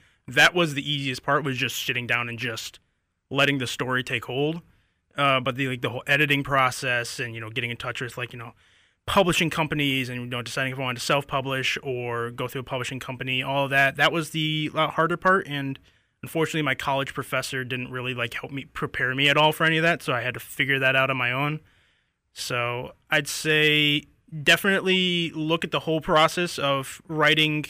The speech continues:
editing, then publishing before you ever decide if that's something you wanna do, because not only is it very time-consuming and difficult,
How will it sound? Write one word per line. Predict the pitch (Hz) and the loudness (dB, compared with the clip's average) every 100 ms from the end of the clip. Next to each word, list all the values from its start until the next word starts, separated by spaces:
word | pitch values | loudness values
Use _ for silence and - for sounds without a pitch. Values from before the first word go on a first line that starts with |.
| - | -4
editing, | 156 151 156 151 147 147 - _ | 0 2 2 2 0 -4 -8 _
then | 156 139 147 | -2 0 0
publishing | - 143 156 175 175 185 - _ _ - | -2 -2 -2 -2 -4 -6 -12 _ _ -6
before | 135 - 147 | -4 -2 -2
you | 143 139 | 0 0
ever | 135 135 | -2 -4
decide | 127 131 127 | -4 -2 -2
if | |
that's | 127 123 | -2 -6
something | 131 123 | -6 -6
you | 127 | -6
wanna | 127 120 | -6 -6
do, | 113 123 139 | -8 -6 -4
because | 143 151 135 127 - - _ _ - | -4 -6 -6 -6 -10 -20 _ _ 0
not | 139 139 | 2 2
only | 131 | -2
is | 123 | -4
it | 120 | -4
very | 127 123 | -2 -2
time-consuming | - - 135 - 131 - 131 120 | -4 0 0 0 -6 -4 -4 -4
and | 110 107 | -8 -4
difficult, | 127 - 127 139 131 | -4 -4 -8 -8 -8